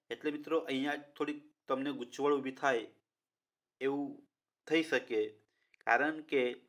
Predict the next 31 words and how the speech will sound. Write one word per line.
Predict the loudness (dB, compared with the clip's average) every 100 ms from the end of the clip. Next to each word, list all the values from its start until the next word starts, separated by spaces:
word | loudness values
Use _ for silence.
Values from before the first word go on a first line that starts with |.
| _
તમે | -2 -2 -2
અહીંયા | -4 -4 -2
identify | 0 0 -2 -4 0 2 2
નહીં | 0 -2
કરી | -2 -4
શકશો | -4 -8 -8 -8 -8 -8 _ _ -4
કે | 0 0 -2 -12 _ _ _ 0
આ | 4
you | 4 2 -6 -4
તો | 0 0
છે | 4 2 2 -4 -12
એ |
કર્તા | -10 -4 -4 -4 -2
વિભક્તિનો | 0 0 -2 -4 -4 -2
છે | -2 -2 -4 -8 _ -12
કે | -10
કર્મ | 2 2 4 4
વિભક્તિનો | 4 2 -4 -6 -12 -12 -18
છે. | -20 -20 _ -20 -20 _
તો | -4
એના | -2 0
માટે | 0 0
પણ | -2 -2
મિત્રો | -2 -2
આપણે | 0 -2
જોઈશું | -4 -6 -8 -8
કે | -6
એને | -6
કેવી | -6 -6 -6
રીતે | -6 -6
identify | -8 -12 -8 -6 -6